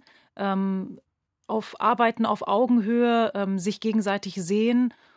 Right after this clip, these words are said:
Und, äh, das ist für mich, glaube ich, so der, der Kerngedanke da drin. Ich möchte gerne Machtstrukturen aufmachen, möchte Leute zum Nachdenken bringen.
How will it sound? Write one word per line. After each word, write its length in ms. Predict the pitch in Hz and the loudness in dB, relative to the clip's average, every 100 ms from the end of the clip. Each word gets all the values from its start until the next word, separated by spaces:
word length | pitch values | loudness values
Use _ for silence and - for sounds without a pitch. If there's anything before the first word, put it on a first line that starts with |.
| _ | _
Und, 440 | - 190 185 185 - | -6 -4 -4 -6 -8
äh, 260 | 185 190 | -6 -6
das 140 | 190 196 | -6 -8
ist 120 | 196 | -4
für 80 | 226 | -2
mich, 160 | 220 | 0
glaube 160 | - 190 | 0 -4
ich, 40 | |
so 60 | 214 | -2
der, 140 | 202 | -4
der 160 | 190 196 | -2 -6
Kerngedanke 800 | - 214 202 220 196 170 165 185 | -2 0 2 0 0 -2 -4 -6
da 120 | 165 | -6
drin. 440 | 165 165 170 165 - - - | -6 -6 -6 -6 -10 -18 -20
Ich 120 | - 214 | -4 -2
möchte 200 | 220 214 | 0 0
gerne 260 | 214 208 | 2 2
Machtstrukturen 880 | 208 202 - 180 - - - 220 202 | 2 -2 -8 -10 -8 -8 -6 -4 -4
aufmachen, 680 | - 185 220 208 185 - 190 | 0 -2 0 0 -2 -2 -4
möchte 240 | 190 - | -4 -4
Leute 320 | 190 190 202 | -2 -2 -2
zum 140 | - 202 | -2 2
Nachdenken 680 | 190 208 - 202 180 180 | 2 2 0 -2 -2 -4
bringen. 360 | 165 185 185 190 | -4 -2 -2 -2